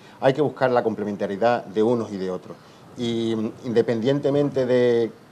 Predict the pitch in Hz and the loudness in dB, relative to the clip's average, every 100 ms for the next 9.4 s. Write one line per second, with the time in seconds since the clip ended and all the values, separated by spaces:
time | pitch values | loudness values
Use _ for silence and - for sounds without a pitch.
0 | - 110 - 113 101 98 104 104 113 - | -18 -16 -8 -6 -4 -8 -6 -4 -4 2
1 | 131 120 101 117 110 104 110 104 110 104 | 2 4 2 2 0 -2 -4 -4 -2 0
2 | 98 113 107 120 143 - - - - 143 | 0 -2 -4 -4 -6 -10 -20 -20 -4 -2
3 | 139 131 127 - 113 107 123 - - - | 2 2 2 2 0 4 4 2 -8 -16
4 | - 139 127 123 113 127 120 113 120 113 | -6 -2 0 0 0 0 2 0 0 -4
5 | 127 127 - - - 110 117 123 127 - | -4 -4 -8 -16 -6 2 6 6 4 -2
6 | - 110 107 107 104 - 113 117 123 117 | -2 2 2 0 -2 0 2 4 4 2
7 | - - - 127 110 104 143 135 - - | 0 -6 0 2 0 -4 -2 -4 -6 -14
8 | - 98 98 98 95 95 101 101 - 110 | -4 -2 0 0 -2 -2 -4 -4 -4 -4
9 | 104 113 127 | 0 2 0